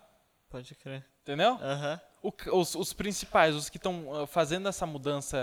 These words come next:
Speaker 2: eh, Elon Musk, Mark Zuckerberg, eles vão tá muito felizes, vão tá conseguindo o que eles querem, vão
Speaker 1: Aham.
Speaker 2: tá, né, vão tá numa competição. A gente só vai tá sendo operador de máquina escravo.
Speaker 1: E se tu for nesse, ver nesse sentido, o universo fica todo explorável pra gente.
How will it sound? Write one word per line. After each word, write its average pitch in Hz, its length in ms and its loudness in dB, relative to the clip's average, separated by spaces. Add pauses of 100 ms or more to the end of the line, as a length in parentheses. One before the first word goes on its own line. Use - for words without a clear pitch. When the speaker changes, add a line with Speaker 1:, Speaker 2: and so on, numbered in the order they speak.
Speaker 2:
eh, 110 240 -6 (760)
Elon 117 200 -8
Musk, 107 400 -10
Mark 110 420 -10
Zuckerberg, 117 640 -8 (300)
eles 143 280 -2
vão 185 160 -6
tá 180 160 -4
muito 165 260 -8
felizes, 233 260 -8
vão 139 100 -8
tá 113 120 -8
conseguindo 120 360 -14
o 113 40 -14
que - 60 -18
eles 156 160 -14
querem, 226 320 -6
vão 139 120 -10
Speaker 1:
Aham. 127 80 -6
Speaker 2:
tá, 113 180 -4
né, 135 240 -6
vão 117 140 -12
tá 120 100 -8
numa 117 160 -6
competição. 175 640 -10 (300)
A 359 100 4
gente 180 180 -2
só 185 80 -2
vai 165 140 4
tá 170 100 -6
sendo 170 220 -6
operador 175 460 0
de 156 80 -8
máquina 190 340 -4
escravo. 220 580 0
Speaker 1:
E 254 60 -6
se 240 120 -4
tu 220 100 -10
for 208 140 0
nesse, 180 380 -2
ver 135 300 2
nesse 139 220 -2
sentido, 139 360 -4
o 165 40 -4
universo 151 420 0
fica - 180 -6
todo 147 160 -8
explorável 220 580 2
pra 123 120 0
gente. 123 280 -4